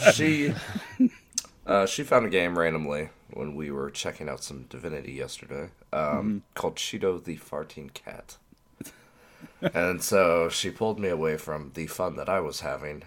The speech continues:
Speaker 1: and made me come watch this game. And essentially it is a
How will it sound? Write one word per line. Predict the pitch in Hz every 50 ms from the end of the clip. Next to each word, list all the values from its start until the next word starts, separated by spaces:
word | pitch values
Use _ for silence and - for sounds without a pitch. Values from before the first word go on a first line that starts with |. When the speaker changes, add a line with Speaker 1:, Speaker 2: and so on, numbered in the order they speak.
| 95 -
Speaker 1:
and | - 67 73 71 69 67 65 - - - - - _ _ _ _ _ _ _ _ _ _ _ _
made | 82 90 92 85
me | 80 90 82
come | - - 85 73 80
watch | 80 82 80 - - -
this | - 82 80 71 - -
game. | - - 98 92 87 87 80 - -
And | - 85 90 90 90 80 -
essentially | - - - 120 123 123 - - 92 85 90 92
it | 92 90
is | 90 95 90 -
a | 80 73 87 87 87 87 87